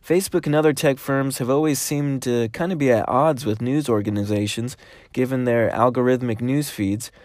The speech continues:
but Facebook wants to show its support to quality journalism and local newsrooms.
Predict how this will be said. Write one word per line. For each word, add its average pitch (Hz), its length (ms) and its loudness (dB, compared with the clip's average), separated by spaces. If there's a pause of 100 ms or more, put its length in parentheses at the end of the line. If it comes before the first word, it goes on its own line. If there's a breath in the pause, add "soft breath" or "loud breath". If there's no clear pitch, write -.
(200 loud breath)
but 110 160 -4
Facebook 180 480 0
wants 156 220 2
to - 100 -4
show 143 360 2
its 117 140 -2
support 127 440 -4
to - 100 -10
quality 147 460 0
journalism 127 640 0
and 104 180 -2
local 123 240 2
newsrooms. 113 560 -4